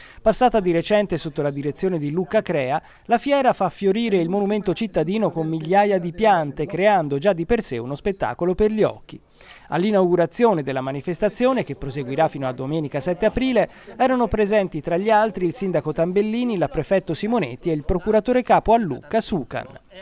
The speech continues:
La fiera mette in luce le straordinarie eccellenze vivaistiche del territorio della Toscana, dalle realtà del distretto pistoiese, leader in Europa per la produzione di piante ornamentali,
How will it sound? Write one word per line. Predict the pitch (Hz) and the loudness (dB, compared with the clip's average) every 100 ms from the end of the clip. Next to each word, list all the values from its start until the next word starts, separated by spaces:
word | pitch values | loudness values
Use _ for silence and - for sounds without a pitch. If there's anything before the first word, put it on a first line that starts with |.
| 185 | -8
La | 180 | -4
fiera | 240 240 165 180 | 0 2 4 2
mette | 196 233 196 | 2 2 2
in | 208 202 | 0 2
luce | 262 220 | 0 2
le | 185 | 0
straordinarie | 165 214 220 214 185 185 202 185 180 | 0 2 4 4 2 2 4 4 0
eccellenze | - 165 165 196 190 165 | -2 -2 0 0 -2 -4
vivaistiche | 170 185 165 190 - 180 170 | -2 0 0 0 -4 -4 -2
del | 156 143 | -2 0
territorio | 214 180 175 160 156 | 0 0 0 0 0
della | 156 151 | 0 -2
Toscana, | 165 156 220 185 139 135 - - | -2 -2 2 2 2 -6 -16 -20
dalle | - 156 156 | -4 -2 0
realtà | 156 160 156 220 202 | 0 0 2 4 4
del | 147 143 | 4 -4
distretto | 139 - 185 180 170 | -8 -4 -2 -2 -4
pistoiese, | 147 156 160 151 220 180 147 135 | -6 -8 -4 2 2 2 -2 -4
leader | 170 196 160 | -4 -4 -4
in | 151 147 | -4 -4
Europa | 139 139 196 165 - 135 | -6 2 2 2 0 -4
per | 135 131 | -6 -6
la | 127 | -8
produzione | 143 131 127 185 160 | -8 -10 -6 -4 -4
di | 139 | -4
piante | 151 175 170 | -2 -2 -2
ornamentali, | 147 165 190 214 240 247 214 | -4 -2 -2 -2 0 2 0